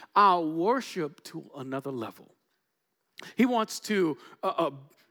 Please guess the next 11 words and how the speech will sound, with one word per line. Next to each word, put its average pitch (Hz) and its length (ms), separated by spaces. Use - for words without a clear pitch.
he 175 100
wants 269 400
us 240 200
to 214 300
honor 202 460
him. 123 340
He 165 80
wants 220 500
us 226 200
to 240 120
recognize 165 1160